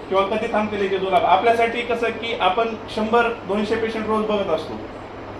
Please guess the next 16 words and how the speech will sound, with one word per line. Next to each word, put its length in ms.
तर 100
हे 100
आपल्यासाठी 560
एकदम 240
रेग्युलर 320
काम 320
असतं. 200
पण 280
त्या 280
व्यक्तीसाठी 580
ती 220
त्याच्या 200
जीवनातली 500
पहिली 340
वेळ 140
असते 400